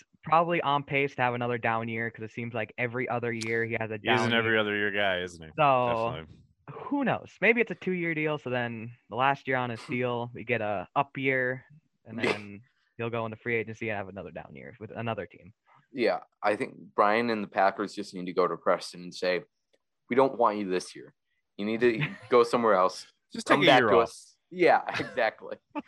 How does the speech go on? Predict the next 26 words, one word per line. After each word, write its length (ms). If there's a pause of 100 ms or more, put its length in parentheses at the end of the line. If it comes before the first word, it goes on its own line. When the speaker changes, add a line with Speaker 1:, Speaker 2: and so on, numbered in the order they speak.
Speaker 3:
We'll 340 (160)
pay 140
you 340 (540)
to 40
go 180
Speaker 2:
We'll 120
Speaker 3:
away. 180
Speaker 2:
pay 160
you 80
Speaker 3:
Not 100
Speaker 2:
to 40
Speaker 3:
a 20
Speaker 2:
go 180
away 180
for 180
a 60
year 200
and 80
then 120
come 200
back. 140 (280)
Speaker 3:
Exactly. 680
Get 220
that, 80
Speaker 1:
Just, 160
Speaker 3:
get 180